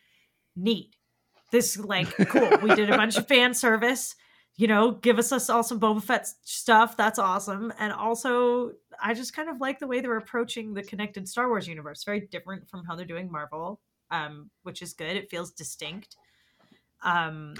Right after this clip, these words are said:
Speaker 1: and
Speaker 2: Speaking of which, not to
Speaker 1: neat.
Speaker 2: divert us very much, but I do wanna throw this out there for anybody who didn't see this. Um, if you haven't had a chance to watch any of the Netflix Marvel shows, you need to do so by March first, because they are all coming off of Netflix.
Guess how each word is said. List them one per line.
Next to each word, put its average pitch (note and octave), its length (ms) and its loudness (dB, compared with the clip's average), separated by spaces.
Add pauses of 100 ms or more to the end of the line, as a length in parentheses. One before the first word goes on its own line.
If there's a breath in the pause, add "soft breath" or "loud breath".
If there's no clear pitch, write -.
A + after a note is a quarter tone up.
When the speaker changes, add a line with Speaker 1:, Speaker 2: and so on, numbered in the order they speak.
(200)
Speaker 1:
and E3+ 400 -2
Speaker 2:
Speaking E3 380 2
of B2+ 100 2
which, A#2+ 260 2
not C3 280 0
to G#3 80 0
Speaker 1:
neat. F3+ 40 0
Speaker 2:
divert C3 480 4
us A2+ 260 0
very A#2 420 0
much, A2+ 340 -4
but B2 100 4
I B2+ 80 6
do C#3 220 6
wanna F3 180 6
throw D#3 220 6
this C3+ 180 -2
out A#2 140 4
there A2 140 0
for A#2 180 0
anybody C3 340 0
who E3+ 140 0
didn't B2 420 -2
see A#2+ 220 -4
this. G#2+ 420 -4 (140)
Um, A#2+ 280 2
if C3 160 0
you C#3 140 6
haven't F#3 320 2
had G#3+ 160 0
a G#3+ 60 -2
chance C#3+ 320 -4
to C#3 80 -2
watch A#2+ 260 2
any B2+ 160 -2
of A#2+ 100 0
the B2 80 -4
Netflix A#2 600 -2
Marvel A2+ 380 -2
shows, D#3+ 420 0
you C3+ 220 2
need B2+ 400 0
to C#3 100 2
do A#2+ 220 0
so A#2 240 2
by A2+ 180 2
March G#2+ 300 -2
first, G#2 400 -8
because A#2+ 240 -2
they A2 160 4
are G#2+ 180 2
all G#2+ 380 4
coming A2 320 -6
off G#2+ 160 -6
of A2 100 -12
Netflix. - 600 -12